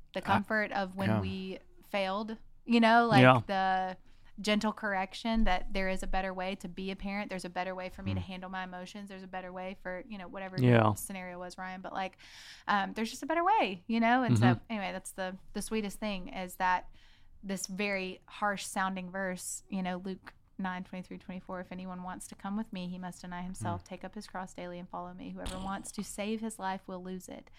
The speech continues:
Speaker 1: But whoever loses his life because of me will save it." Like, these hard verses, um, you just come to understand it is the sweetest thing.
Speaker 3: It is.
Speaker 1: Um, so anyway,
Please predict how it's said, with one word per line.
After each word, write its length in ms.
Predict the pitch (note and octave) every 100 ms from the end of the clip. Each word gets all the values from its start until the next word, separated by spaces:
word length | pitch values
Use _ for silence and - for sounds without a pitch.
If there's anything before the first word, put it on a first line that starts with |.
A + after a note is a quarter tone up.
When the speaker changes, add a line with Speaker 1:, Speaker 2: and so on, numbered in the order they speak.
| - - - - -
Speaker 1:
But 60 |
whoever 260 | F#3 F3+ F3+
loses 300 | F3+ F3+ F3
his 160 | F3+
life 160 | - E3+
because 220 | - F#3
of 60 | E3+
me 140 | F3+ -
will 80 |
save 260 | F#3+ F#3+ F#3+
it." 160 | F#3 -
Like, 320 | F#3 F3+ - - - - - - -
these 160 | G3 -
hard 260 | F#3 F3+
verses, 720 | F3+ F#3+ - F3+ F3 F3 - - -
um, 400 | F#3 F3+ F3 F3+ - - -
you 120 | G3+
just 240 | G3+ -
come 180 | F#3+ F3+
to 80 | F#3
understand 600 | F#3 F3 - F3 F3 F3 -
it 140 | F#3
is 180 | F3 F3 -
the 80 | F3+
sweetest 680 | - - F#3+ E3+ E3+ -
thing. 320 | F#3 F#3 - D3
Speaker 3:
It 100 | A#2+
is. 260 | A2+ G#2+ -
Speaker 1:
Um, 360 | F3 E3+ - G3
so 260 | - F3 - - -
anyway, 240 | B3 F3